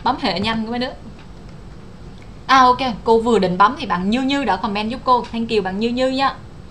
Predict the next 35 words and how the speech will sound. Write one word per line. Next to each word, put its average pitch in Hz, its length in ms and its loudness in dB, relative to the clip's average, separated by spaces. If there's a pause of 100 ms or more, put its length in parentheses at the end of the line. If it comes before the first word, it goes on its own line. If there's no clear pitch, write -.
(440)
À, 185 260 -4
có 262 120 2 (100)
X - 40 -10
Y 240 160 0
rồi 208 120 2
nào. 202 220 4 (960)
Sau 285 180 -4
khi 285 100 -2
có 285 180 0 (120)
X - 20 -12
Y 277 180 0
thì 226 200 0
chúng 233 160 -4
ta 262 120 2
có 240 300 0
gì 233 160 -6
tiếp 247 180 -6
theo 269 180 -2
nào? 180 200 -2 (1300)
Bây 240 80 -4
giờ 254 80 4
người 247 100 0
ta 269 100 4
mới 285 120 -2
đem 277 240 0
cái 294 100 -2
hỗn 233 180 0
hợp 220 140 -2
này 202 180 0
vào 202 240 0
phản 208 160 -4
ứng 233 140 -4
với 349 120 -6
brom. 226 460 2
Ok. 196 240 -6